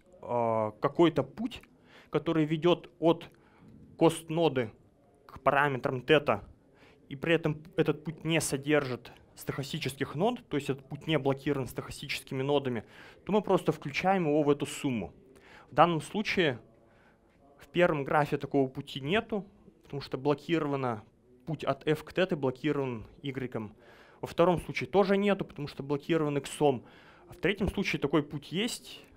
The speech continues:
вот этот вот внизу, поэтому соответствующее слагаемое тоже здесь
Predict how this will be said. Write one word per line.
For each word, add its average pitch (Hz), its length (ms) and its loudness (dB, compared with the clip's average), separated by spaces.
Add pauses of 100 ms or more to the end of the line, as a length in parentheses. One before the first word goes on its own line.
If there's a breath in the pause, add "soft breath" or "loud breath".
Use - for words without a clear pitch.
(840 soft breath)
вот - 100 -8
этот 139 180 -6
вот 131 220 -4
внизу, 147 360 0
поэтому 175 600 2 (160 loud breath)
соответствующее 147 760 -2
слагаемое 151 480 2
тоже 156 320 2
здесь 139 480 -4